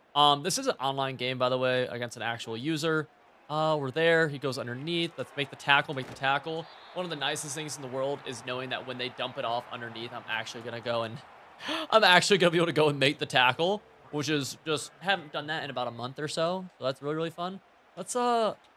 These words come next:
we get some pressure going here, dude? Let's try. I'm a little bit worried about maybe that, I, I can switch stick,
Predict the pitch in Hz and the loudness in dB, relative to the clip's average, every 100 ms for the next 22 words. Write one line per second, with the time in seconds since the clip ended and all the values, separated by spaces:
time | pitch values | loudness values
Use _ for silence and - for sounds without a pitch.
0 | _ _ - 190 220 220 233 233 226 233 | _ _ -8 -2 -2 -2 -4 -2 -2 -2
1 | 226 233 226 233 226 233 220 165 - 180 | -2 -2 -2 -6 -4 -4 -4 -8 -6 0
2 | 180 202 214 _ - - - 151 180 190 | 2 2 -2 _ -20 -20 -10 -2 0 2
3 | 165 180 170 160 139 156 151 - - _ | 0 -2 2 2 2 -2 -2 -2 -6 _
4 | 143 139 196 180 - 147 - - 107 | 0 4 4 2 -4 -4 -4 -6 -8